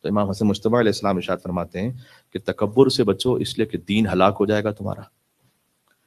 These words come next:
اور اسی وجہ سے اللہ عز و جل نے ابلیس پر لعنت کی ہے، کیونکہ اس میں تکبر تھا،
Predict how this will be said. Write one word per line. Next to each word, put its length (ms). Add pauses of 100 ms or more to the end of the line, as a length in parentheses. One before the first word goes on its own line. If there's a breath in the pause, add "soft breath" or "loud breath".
(520)
اور 300
اسی 300
وجہ 320
سے 320
اللہ 280
عز 160
و 120
جل 160
نے 120
ابلیس 320
پر 100
لعنت 300
کی 120
ہے، 100 (600)
کیونکہ 180
اس 120
میں 80
تکبر 420
تھا، 100